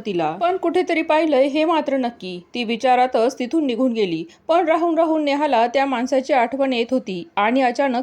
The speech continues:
तिला आठवलं की हा तर तिच्या मैत्रिणीचा, रोहिणीचा नवरा होता. साधारण आठ वर्षापूर्वी तिने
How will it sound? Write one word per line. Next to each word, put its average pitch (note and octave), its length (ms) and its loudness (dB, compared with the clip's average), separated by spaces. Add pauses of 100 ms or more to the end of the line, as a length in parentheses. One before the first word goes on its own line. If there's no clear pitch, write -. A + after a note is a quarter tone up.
तिला C#4 180 0
आठवलं C4+ 460 2
की B3 180 -4
हा C#4 240 2
तर F4+ 100 0
तिच्या D#4+ 280 -2
मैत्रिणीचा, C4 680 0
रोहिणीचा C4+ 460 2
नवरा B3+ 260 2
होता. G#3 420 0 (360)
साधारण C4 500 2
आठ B3+ 200 0
वर्षापूर्वी B3+ 680 0
तिने B3+ 440 0